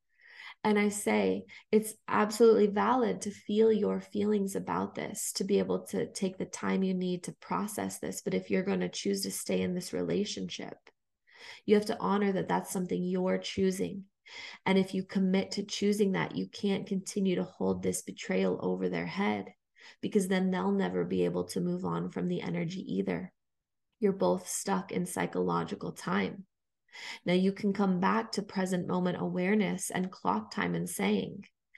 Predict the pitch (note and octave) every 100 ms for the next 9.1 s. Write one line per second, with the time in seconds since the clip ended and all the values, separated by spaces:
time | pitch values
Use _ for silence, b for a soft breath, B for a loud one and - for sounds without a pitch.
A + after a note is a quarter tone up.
0 | B B B B F3+ F3 G3 F#3+ F3 F3
1 | F#3+ F#3+ F#3+ F#3 - - F#3+ G3 - F3+
2 | F3 E3+ F3+ F#3+ F3 F3+ - - F3+ F#3
3 | F#3+ - A2+ G#3 - - B B - E3+
4 | - F#3+ F3+ F3+ F#3+ F#3 F3+ E3+ F#3 -
5 | F2+ F3 - - F#3+ - F3 E3+ - -
6 | E3 D3+ D#3 G#3 - _ _ B B B
7 | B G3 G3 F#3+ F#3+ F3 F3+ F#3 F#3+ F#3
8 | - F3+ F3 - - F#3 F3+ E3+ F#3 G#3
9 | -